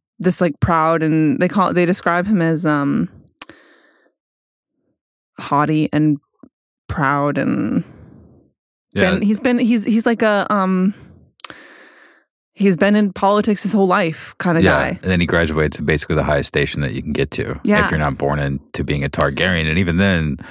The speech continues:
Speaker 2: you're not gonna get made hand.
Speaker 1: Mm-hmm. Now there's this guy running around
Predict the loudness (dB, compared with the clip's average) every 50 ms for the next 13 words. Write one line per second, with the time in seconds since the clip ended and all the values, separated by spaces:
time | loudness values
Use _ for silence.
0 | -20 -20 -16 -6 -2 0 2 2 0 0 -2 -4 -2 -2 -2 -2 0 0 0 0
1 | -2 -2 -2 -2 0 -2 -2 -4 -4 -2 0 2 2 4 4 4 2 2 0 -2
2 | -6 -16 -20 -20 -20 _ _ _ _ _ _ _ _ _ _ _ _ _ _ _
3 | _ _ _ -2 0 2 4 4 4 2 2 0 0 0 0 0 0 0 0 -2
4 | -2 -2 -2 -2 -2 0 0 -2 -2 -4 -6 -10